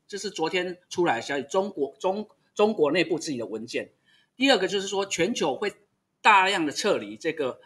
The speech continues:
分工，从中国里边的分工链出来，所以它的情势会让原本在台湾是以生产中间材为主的这个制造基地，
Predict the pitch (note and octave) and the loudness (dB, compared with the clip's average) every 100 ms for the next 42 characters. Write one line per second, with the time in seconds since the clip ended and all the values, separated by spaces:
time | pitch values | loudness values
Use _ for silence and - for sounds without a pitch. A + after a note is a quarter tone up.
0 | - F3 F3 E3+ - E3 F#3 F#3+ C3 A#2+ | -4 -2 0 -4 -2 -2 0 -2 -2 -4
1 | C#3+ D3 - C3+ B2+ C3 B2+ G#2+ G#2+ - | -4 -4 -4 -6 -6 -6 -6 -8 -16 -20
2 | _ _ _ _ - C4 C4+ C4 - G#3+ | _ _ _ _ -2 6 6 6 2 -2
3 | G#3 G#3 A3+ A3+ G3 - _ _ - E3+ | -2 0 2 4 4 0 _ _ 2 4
4 | C4 C4+ D#3 C3 B2+ _ _ _ - G3 | 4 2 0 0 -4 _ _ _ 2 4
5 | E3+ F3 G#3 G#3+ A3+ G#3 - - C3 - | 4 4 4 2 0 -6 -8 -8 -6 -8
6 | - A3+ A3+ D#3+ C3 G3 G3+ G3 C#3+ B2 | -2 0 2 0 0 0 0 0 0 2
7 | E3 D#3 B2 B2 D3+ - D#3+ D#3+ D#3 C#3+ | 0 -2 -8 -6 -6 -6 -2 -2 -2 -4
8 | D3+ - | -6 -8